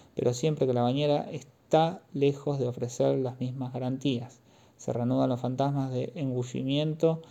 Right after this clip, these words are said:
y la angustia, de forma que se niega a bañarse en ninguna otra parte, como en Gmunden o en cualquier otra bañera mayor.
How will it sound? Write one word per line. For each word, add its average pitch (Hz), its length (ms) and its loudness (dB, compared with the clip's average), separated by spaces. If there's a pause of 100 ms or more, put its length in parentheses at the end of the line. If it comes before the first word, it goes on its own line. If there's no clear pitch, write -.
(240)
y 139 100 -2
la 139 100 4
angustia, 120 680 -4
de 127 140 -10
forma 131 320 -2
que 123 100 -2
se 131 140 -6
niega 156 340 0
a 139 40 -4
bañarse 139 640 -2
en 135 100 -4
ninguna 131 300 -2
otra 120 180 -2
parte, - 320 -12 (500)
como 120 220 2
en 123 60 2
Gmunden 147 640 2 (340)
o 135 80 0
en 135 80 0
cualquier 131 400 4
otra 127 200 -2
bañera 120 360 2
mayor. 117 320 -6